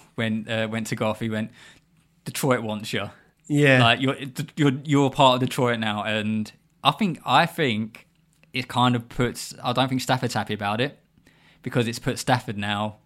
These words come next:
Speaker 1: as num-, as the number two.
Speaker 2: Number two, yeah.
Speaker 1: Goff got us to this position.
Speaker 2: Yeah.
Speaker 1: And Stafford
Speaker 2: Stafford
Speaker 1: couldn't
Speaker 2: couldn't.
Speaker 1: do it.
Speaker 2: Yep.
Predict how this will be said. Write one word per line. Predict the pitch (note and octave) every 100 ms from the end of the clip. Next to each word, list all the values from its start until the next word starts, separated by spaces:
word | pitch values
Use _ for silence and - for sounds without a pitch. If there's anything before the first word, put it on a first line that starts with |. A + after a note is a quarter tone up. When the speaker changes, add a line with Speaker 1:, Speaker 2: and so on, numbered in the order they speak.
| _
Speaker 1:
as | A#2 B2
num-, | A#2 A#2+
as | A#2
the | A#2+
number | A2+ A2+
two. | - A#2+ G#2+ A#2
Speaker 2:
Number | B2+ A2+
two, | -
yeah. | C3 C3 A#2+ A#2 A2+ G#2+
Speaker 1:
Goff | C#3+ B2 - - _ _ _
got | C#3+ C#3
us | A2+ -
to | C3
this | B2+ -
position. | B2+ A2+ - G#2+ D3
Speaker 2:
Yeah. | C3 A2+ G2+ - -
Speaker 1:
And | G#2+ G#2+ G#2+ A2 G#2+
Stafford | - - C3 - A#2+
Speaker 2:
Stafford | G#2+ A2+ -
Speaker 1:
couldn't | C#3+ A#2+
Speaker 2:
couldn't. | A2+
Speaker 1:
do | A2+
it. | G#2 C3
Speaker 2:
Yep. | B2 B2